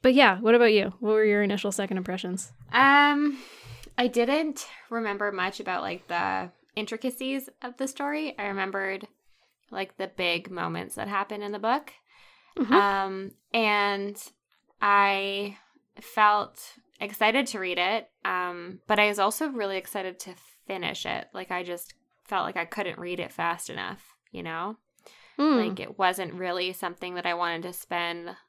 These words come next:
Speaker 2: a lot of time going through. Um,
Speaker 1: That's funny, 'cause I wish I had spent more time
Speaker 2: <laughs>
Speaker 1: with it. Like, I wish I had read it slower, even though it is, like,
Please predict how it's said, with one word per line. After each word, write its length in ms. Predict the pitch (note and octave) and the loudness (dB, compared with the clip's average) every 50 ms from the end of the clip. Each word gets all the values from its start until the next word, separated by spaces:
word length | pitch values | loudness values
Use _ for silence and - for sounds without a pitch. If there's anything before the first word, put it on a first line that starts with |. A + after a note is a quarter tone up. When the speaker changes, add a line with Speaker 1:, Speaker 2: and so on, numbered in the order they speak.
| _ - | _ -8
Speaker 2:
a 80 | F#3 | -6
lot 240 | F3+ F3 F3+ F3 E3+ | -2 0 0 0 0
of 160 | E3+ E3 - | -2 -6 -8
time 760 | - - F#3+ F3 F3 E3+ E3+ F3 F#3 F#3+ G3 G3+ G#3 G#3+ A3 - _ _ _ _ _ _ - | -8 -8 -6 -4 -2 -2 -2 -2 -2 -4 -6 -8 -10 -10 -12 -18 _ _ _ _ _ _ -6
going 340 | F#3+ F#3+ F#3+ F#3+ G3 G#3+ A3+ | -2 -2 -2 -2 -4 -6 -8
through. 500 | - - C4 C4 C4+ C#4 D4 D#4 D#4 - _ _ _ - - - - - - _ _ _ _ _ _ _ _ _ _ _ - - | -8 -6 -6 -4 -2 -2 -2 -2 -4 -8 _ _ _ -20 -20 -20 -20 -20 -20 _ _ _ _ _ _ _ _ _ _ _ -10 -4
Um, 720 | - G3+ G3 F#3+ F3+ F3+ F3 E3+ E3+ F3 F3+ F#3+ G3 F#3+ - _ _ _ _ _ _ _ _ - | -2 -2 0 0 0 -2 -2 -4 -6 -10 -10 -12 -14 -16 -18 _ _ _ _ _ _ _ _ -6
Speaker 1:
That's 180 | A#3 A#3 - | -6 -4 2
funny, 280 | - C#4 B3 A#3+ A#3 A3 | 2 4 4 4 4 2
'cause 180 | - C4 G3+ - | 2 0 0 2
I 340 | - G#3 G#3+ G#3+ G#3+ G#3+ G#3+ | 2 4 6 6 6 6 6
wish 240 | G#3+ A3 G#3 G#3 - | 6 4 4 4 2
I 100 | G#3+ G#3+ | 0 0
had 120 | G#3 G3+ | 0 -2
spent 260 | - - A3+ G#3+ - | -2 -4 -4 -4 -4
more 300 | - G#3 G#3 G3 G#3 G#3 | -4 -4 -2 -2 -2 -2
time 360 | G3 - G#3+ A3 G#3 G#3 G#3 A#3+ | -2 -2 -4 -2 -2 0 4 4
Speaker 2:
<laughs> 1300 | D4+ D4 D4 - - - - - - - C#4+ C4+ - - - B3 - - _ _ _ _ _ _ _ - | 6 6 4 2 -2 -6 -10 -10 -6 -4 -4 -4 -4 -4 -6 -6 -6 -8 _ _ _ _ _ _ _ -4
Speaker 1:
with 280 | - A#3+ C4 C4 B3+ - | 2 4 4 6 8 8
it. 160 | C4 B3 A#3+ | 8 8 10
Like, 160 | A#3 B3 A#3+ | 8 8 8
I 100 | B3+ B3 | 8 8
wish 200 | A#3 A#3 A#3 A#3 | 10 8 8 6
I 80 | A#3+ A#3 | 6 6
had 200 | A#3 A3+ G#3+ G3 | 6 6 4 4
read 200 | G#3 A3 G3+ G#3 | 2 2 4 4
it 280 | G#3+ G#3 G#3 - - _ _ _ _ _ _ _ _ _ | 4 2 2 0 -4 _ _ _ _ _ _ _ _ _
slower, 640 | - - - - B3 A#3 A#3+ B3 B3 C4+ C#4 D#4 E4+ E4 | -6 -4 -2 4 6 8 10 10 10 10 10 10 8 8
even 240 | A#3+ A#3 G#3+ A3+ | 6 4 4 6
though 120 | G#3+ A3+ A3+ | 6 6 6
it 80 | A3 | 6
is, 140 | A3 G#3+ G3 | 6 4 4
like, 360 | G#3 G#3 G#3 G3+ - - - | 4 2 2 0 -2 -8 -16